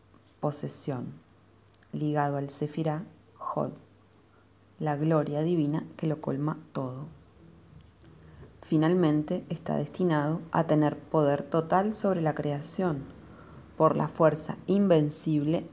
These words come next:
que le confiere el conocimiento de Dios. Poder, ligado al Sefirá Netzach. Arquetípicamente, a Dios pertenece el reino, el poder y la gloria.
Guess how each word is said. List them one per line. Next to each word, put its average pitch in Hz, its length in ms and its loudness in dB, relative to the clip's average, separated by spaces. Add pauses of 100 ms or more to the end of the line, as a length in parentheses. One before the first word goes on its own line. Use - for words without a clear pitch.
que 160 100 -2
le 160 100 2
confiere 165 640 -2 (100)
el 165 140 -2
conocimiento 147 720 -4
de 143 160 -2
Dios. - 520 -12 (760)
Poder, 143 440 0 (720)
ligado 147 600 0
al 160 180 -2
Sefirá 156 520 -6 (360)
Netzach. - 720 -8 (1900)
Arquetípicamente, 160 1400 0 (460)
a 156 140 -2
Dios 165 440 2
pertenece 147 600 -2
el 135 120 -4
reino, 190 580 0 (120)
el 151 140 0
poder 151 500 -4 (280)
y 165 80 -2
la 143 180 -2
gloria. 135 480 -6